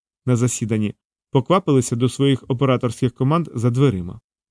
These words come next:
Молодий полковник Яні з неуважним поглядом та дуже блідим обличчям так і залишився стояти. Я ще трохи посидів, розглядаючи мапу Гіперіона на ерзац-екрані, і з такої відстані подібність материка Еквус на коня здавалася ще більшою.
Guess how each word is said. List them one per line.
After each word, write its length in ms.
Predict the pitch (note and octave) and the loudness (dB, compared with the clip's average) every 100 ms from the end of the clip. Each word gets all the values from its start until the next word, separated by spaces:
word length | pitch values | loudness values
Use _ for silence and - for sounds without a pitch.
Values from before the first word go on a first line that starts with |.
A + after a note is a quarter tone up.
| _ _ _ B2+ | _ _ _ 4
Молодий 300 | C3 B2 B2+ | 6 6 4
полковник 540 | B2 - B2+ A#2+ A2 | 0 0 0 0 0
Яні 320 | E3 D3+ A#2 | 0 2 0
з 100 | G#2+ | 2
неуважним 500 | B2+ C3 B2 A2+ B2 | 2 4 2 2 -2
поглядом 460 | - C#3+ B2+ A#2 A2 | 2 2 4 2 0
та 100 | A#2+ | 0
дуже 260 | B2 A#2 | 2 2
блідим 340 | A2 A#2 A#2+ A#2+ | 2 2 2 2
обличчям 500 | G#2+ D3+ D#3+ A2+ G2+ _ _ _ | 2 0 0 -2 -4 _ _ _
так 180 | F#3+ F3+ | -2 0
і 60 | |
залишився 520 | C#3+ C3+ A#2+ A2 - | 2 2 0 -6 -6
стояти. 540 | A#2+ - G2+ E2 - - _ _ _ _ _ | -8 -6 -8 -10 -16 -20 _ _ _ _ _
Я 120 | G#3 A#3+ | 0 2
ще 140 | F3+ | 2
трохи 280 | D3 C3+ C3 | 2 2 0
посидів, 500 | C3 - A3 G3 F3+ _ _ _ | -2 -2 -2 0 -4 _ _ _
розглядаючи 640 | C#3 D#3 D#3+ D#3 D3+ - D3 | 0 2 2 2 0 2 2
мапу 260 | D3 C#3+ | 2 2
Гіперіона 560 | C3+ C3+ C#3 C#3 C3+ C3 | 2 2 2 2 2 2
на 160 | C3+ | 0
ерзац-екрані, 760 | C3 C3+ B2+ B2+ C3+ B2 A#2 A2+ _ _ _ _ | 0 0 -2 -4 -2 -2 -2 -4 _ _ _ _
і 100 | G#3 | -2
з 60 | A3 | 0
такої 380 | F#3+ - C#3+ C3 | -2 4 4 4
відстані 460 | G#3 - F3+ F3 - _ | 0 -2 -2 -2 -6 _
подібність 440 | - E3+ B3 G#3 - | -6 0 2 0 0
материка 480 | D3+ D3+ C#3+ C#3 C#3 | -2 -2 0 -2 0
Еквус 420 | G#3 - B2+ - | -4 0 -4 0
на 120 | C#3 | -2
коня 320 | D3+ E3 F#3+ C3 | 0 0 0 -2
здавалася 520 | A#2+ D3+ D#3 D3+ C#3+ | -2 0 2 2 0
ще 160 | - D3+ | -2 -4
більшою. 580 | G2+ D#2 - G2 F#2+ | -6 -12 -12 -14 -14